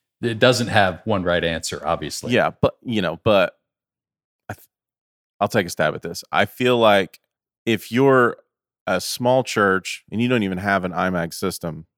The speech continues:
Speaker 2: you don't necessarily ne-, you do, actually, you in fact don't need a twenty-four input touch drive console,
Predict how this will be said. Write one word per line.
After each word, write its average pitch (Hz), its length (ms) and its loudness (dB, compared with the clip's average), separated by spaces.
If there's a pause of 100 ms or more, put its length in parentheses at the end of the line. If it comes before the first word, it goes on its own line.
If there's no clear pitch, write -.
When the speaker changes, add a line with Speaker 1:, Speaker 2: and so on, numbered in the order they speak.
(240)
Speaker 2:
you 98 140 -6
don't 110 420 0
necessarily 92 720 -4
ne-, 87 140 -8 (140)
you 92 100 -10
do, - 220 -4
actually, 92 300 -2
you 90 160 -2
in 87 180 -2
fact 87 480 -2
don't 92 240 -4
need 85 480 -6 (440)
a 82 400 -2 (680)
twenty-four 92 500 -4
input 82 600 -6 (1700)
touch 104 240 -2
drive 87 240 0
console, 80 560 -4